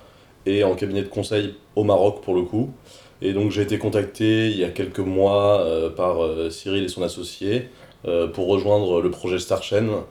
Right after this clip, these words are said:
euh, et notamment, euh, travailler, euh, sur le projet qui prend pas mal de temps en ce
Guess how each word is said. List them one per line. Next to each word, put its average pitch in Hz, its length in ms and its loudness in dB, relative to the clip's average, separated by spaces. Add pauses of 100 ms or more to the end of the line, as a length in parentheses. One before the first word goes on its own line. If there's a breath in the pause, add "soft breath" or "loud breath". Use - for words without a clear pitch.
euh, 85 600 -2
et 95 120 0
notamment, 101 720 2
euh, 82 160 0
travailler, 90 640 -2
euh, 85 180 0 (240 loud breath)
sur 92 300 -4
le 92 160 2
projet 101 640 2
qui 87 240 -12
prend - 220 -12
pas 92 100 -2
mal 95 160 0
de 92 100 -2
temps 95 400 0
en 95 80 -4
ce 95 80 -10